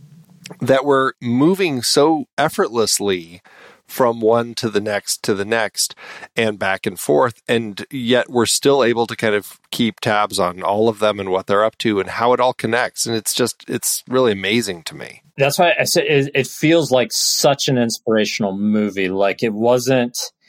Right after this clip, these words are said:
Speaker 2: I feel like it could only be made by someone who's, I mean, he's obviously an incredible talent, but at the same time, maybe, uh, a certain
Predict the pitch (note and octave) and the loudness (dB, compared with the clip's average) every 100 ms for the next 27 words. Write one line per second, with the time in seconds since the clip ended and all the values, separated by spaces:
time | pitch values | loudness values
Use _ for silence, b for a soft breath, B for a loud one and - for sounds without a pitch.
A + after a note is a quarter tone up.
0 | b b b b b b _ _ _ B2 | b b b b b b _ _ _ -6
1 | B2 - D#3+ D3+ C3+ A#2+ - C3 - C3 | -6 2 4 4 2 -2 -2 0 2 4
2 | C#3+ C3 B2 A#2+ A#2 A2+ A#2 A2 G#2 - | 4 4 4 4 4 2 2 2 2 0
3 | A#2+ A2+ A2 G#2+ F#2+ A2 G#2 G#2 G2 - | 0 2 2 0 0 -2 0 -2 -4 -6
4 | - - _ _ _ _ - G#2+ A2+ G#2+ | -8 -10 _ _ _ _ -4 0 0 -2
5 | _ _ - - B2+ B2 B2 A#2+ A#2+ A2+ | _ _ -8 -2 2 2 2 0 -4 -2
6 | B2+ A2+ G#2+ - A#2+ A#2+ A#2+ - A2+ A2+ | -2 -2 -2 0 2 2 -2 -4 0 2
7 | B2 C3 _ b b - A#2 A#2+ - B2+ | 2 0 _ b b -2 0 0 2 0
8 | A#2+ - B2 B2 A#2 A2 A2 A2+ A2+ A2 | 0 0 0 2 2 2 2 0 0 2
9 | G#2+ G#2+ G2 _ _ _ _ _ _ _ | 2 0 -4 _ _ _ _ _ _ _
10 | _ _ - A2+ G2 G2 C3 - - B2 | _ _ -6 -2 0 -2 -4 -2 0 0
11 | B2 A2 G#2+ G2+ E2+ | 0 0 0 -2 -6